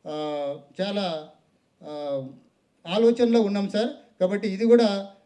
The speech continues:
మీ దృష్టిలో ఉంచుకోవాలంట అని చెప్పేసేసి నేను మీ అందరినీ కోరుకుంటూ, నిజంగా విజిలెన్స్ శాఖలో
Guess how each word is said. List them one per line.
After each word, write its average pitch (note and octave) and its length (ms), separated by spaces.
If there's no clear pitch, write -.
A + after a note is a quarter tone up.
మీ E3+ 120
దృష్టిలో F3+ 400
ఉంచుకోవాలంట G3 640
అని F3+ 160
చెప్పేసేసి F3 760
నేను D#3+ 260
మీ D#3+ 160
అందరినీ F3 380
కోరుకుంటూ, G3+ 680
నిజంగా G3 640
విజిలెన్స్ A#3+ 520
శాఖలో A3 680